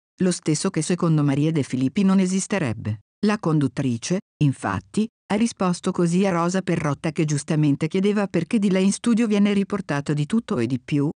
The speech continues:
mentre di Desiree Popper ogni voce si tace. Mentre la De Filippi diceva che il sessantenne non esisteva, la bellissima brasiliana non ha mai confermato ma ha taciuto e sorrideva sorniona. Seconda parte.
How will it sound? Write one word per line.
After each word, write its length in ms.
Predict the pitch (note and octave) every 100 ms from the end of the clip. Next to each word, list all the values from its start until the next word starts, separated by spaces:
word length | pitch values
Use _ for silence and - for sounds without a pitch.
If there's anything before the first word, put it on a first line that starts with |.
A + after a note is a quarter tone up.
| _ G3
mentre 320 | G3 F#3+ F3
di 120 | E3
Desiree 440 | D#3 F3 E3+ D#3+
Popper 320 | D3+ C#3+ F3 F3
ogni 180 | F#3+
voce 300 | E3+ E3 A3
si 140 | G3+ A#3
tace. 480 | B2+ F#2+ - E2 - _ -
Mentre 320 | A3+ B3 A3+
la 80 | F#3
De 120 | F#3
Filippi 400 | F3 B2+ C3 F3+
diceva 440 | D3 C#3 - D#3 D3
che 100 | F3
il 100 | D3
sessantenne 680 | E3 - D#3+ D#3+ F#3 G3 E3+
non 180 | D#3
esisteva, 640 | D3 C#3+ C3 - B2+ A#2+ E3 _ _
la 100 | F3
bellissima 600 | F3 C#3+ A#2+ A2+ - F#3
brasiliana 640 | D#3+ D#3+ D#3 C#3+ B2+ C#3 C#3
non 200 | C#3 C3+
ha 60 |
mai 200 | B2+ C3
confermato 640 | C3+ F3 F3 F3 F3 E3+ G3+
ma 140 | E3+
ha 60 | C#3
taciuto 460 | - D3+ C3 B2 D3
e 40 |
sorrideva 540 | F3 A#3 A#3+ F#3 E3+
sorniona. 640 | D#3+ A#3+ A3 G3+ A#2+ G2+ G2 - -
Seconda 480 | - G3+ B3 A#3+
parte. 480 | F#3 C#3 - - -